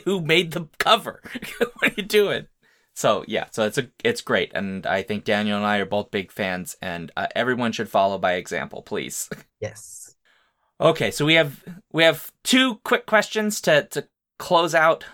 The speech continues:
Speaker 1: our, our interview portion, and one of those is, what is it that you are working on next, if anything, that you can tell us about, obviously?
Speaker 2: I'm usually trying to work on a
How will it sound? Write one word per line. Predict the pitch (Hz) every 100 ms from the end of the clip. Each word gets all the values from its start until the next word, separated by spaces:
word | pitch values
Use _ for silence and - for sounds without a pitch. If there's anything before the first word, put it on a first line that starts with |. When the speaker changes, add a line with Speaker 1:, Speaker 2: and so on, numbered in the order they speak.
| -
Speaker 1:
our, | 135 139 135 131 -
our | -
interview | 147 143 117 113
portion, | - 107 101 107 104 104
and | 107 104 104 101
one | - 117 156 175
of | 127 107
those | 98 95 -
is, | 101 98
what | 110 110 143 170
is | 180
it | 175 156
that | 143 -
you | 139 131
are | 127 117
working | 117 120 127 117
on | 117 110 113
next, | 107 107 -
if | 107 -
anything, | 160 151 - - - _ _ _ _ _ _ _ -
that | 135
you | 135
can | 147 123
tell | 127 113
us | 104
about, | 90 - 71
obviously? | - - - - 139 _ _ _
Speaker 2:
I'm | 123 139 180 156
usually | 120 160 160 190 196
trying | 165 147 147 160
to | 151 147
work | 117 117 127 -
on | 127 127
a | - 120